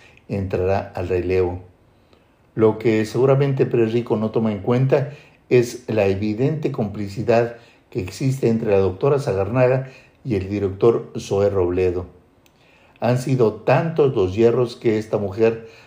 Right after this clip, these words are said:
ha cometido, eh, que cualquier director ya la habría cesado.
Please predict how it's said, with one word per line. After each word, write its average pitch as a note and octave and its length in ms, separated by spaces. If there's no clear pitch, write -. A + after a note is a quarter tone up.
ha A2 160
cometido, A2+ 720
eh, D#3 300
que G#2 180
cualquier B2+ 460
director B2+ 480
ya A#2+ 180
la A2+ 140
habría G2+ 400
cesado. F2+ 680